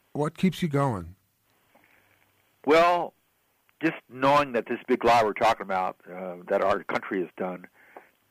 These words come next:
Speaker 2: trying to get others to see it, because I don't believe it can be ever stopped until more and more people understand. 'Cause we, we, we, the propaganda here is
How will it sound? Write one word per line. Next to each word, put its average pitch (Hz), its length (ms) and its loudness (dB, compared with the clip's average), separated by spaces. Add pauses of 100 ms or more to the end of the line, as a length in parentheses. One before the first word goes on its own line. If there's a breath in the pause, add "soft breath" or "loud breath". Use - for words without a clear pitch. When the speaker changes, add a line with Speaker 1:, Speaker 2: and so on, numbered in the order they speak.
(220)
Speaker 2:
trying 139 200 4
to 143 80 -2
get 127 160 2
others 120 320 0 (100)
to 101 80 -14 (200)
see 113 140 0
it, 80 180 -4
because 107 320 -4
I 104 100 4
don't 117 240 -2 (100)
believe 110 500 0 (520 soft breath)
it 113 140 0
can 104 200 -6
be 98 240 -2
ever 110 240 2 (140)
stopped 104 400 2
until 101 260 -6
more 101 260 -4
and 92 80 -6
more 98 180 -6
people - 260 -8
understand. 104 560 -4 (160)
'Cause 117 120 -6
we, 165 160 -4 (100)
we, 180 180 -4
we, 151 320 -4 (640 loud breath)
the 226 80 -4
propaganda 175 680 0
here 107 480 -2
is 107 60 -8